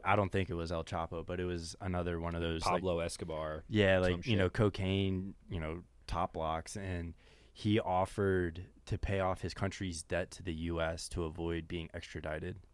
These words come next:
Speaker 1: And it's like, dude, like, I couldn't imagine having that kind of money.
Speaker 2: Wait, pay off the country's debt?
Speaker 1: Yeah, it was like, I, it was some, it was like Cam-, or not, uh, it was like South, uh, Venezuela or some South American country.
Speaker 2: The,
Speaker 1: It's like
Speaker 2: the debt to
Speaker 1: the,
Speaker 2: the,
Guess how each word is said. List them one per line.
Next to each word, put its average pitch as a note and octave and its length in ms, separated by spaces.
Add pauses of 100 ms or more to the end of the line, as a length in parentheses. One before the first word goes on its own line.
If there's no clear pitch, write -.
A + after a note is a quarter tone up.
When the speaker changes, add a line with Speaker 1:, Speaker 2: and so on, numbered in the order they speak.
(460)
Speaker 1:
And F#2+ 120
it's - 160
like, C#2+ 240
dude, G#2+ 220
like, F#2 200 (340)
I G#2 140
couldn't A2+ 280
imagine F2 560
having E2+ 300
that E2 200
kind D#2 200
of C2+ 60
money. B1 340 (120)
Speaker 2:
Wait, G#2+ 320 (320)
pay G2+ 220
off G#2+ 360 (260)
the - 80
country's G2+ 600
debt? A2 140
Speaker 1:
Yeah, B2+ 160
it F#2+ 140
was G#2 140
like, F#2 160 (160)
I, A2 140 (260)
it B2+ 120
was A#2 140
some, D3 160
it A2+ 40
was A2 100
like F2 120 (180)
Cam-, G2+ 340
or G2+ 140
not, F#2 180
uh, E2 320
it - 40
was G2 100
like F2 120
South, F#2+ 280
uh, E2 300
Venezuela F#2 720
or F2 80
some G#2 240
South F2+ 260
American E2+ 420
country. D#2+ 480 (220)
Speaker 2:
The, A#2+ 80
Speaker 1:
It's G#2 60
like G2 220
Speaker 2:
the A2+ 100
debt B2 300
to C3 320
Speaker 1:
the, A#2+ 80
Speaker 2:
the, G#2+ 120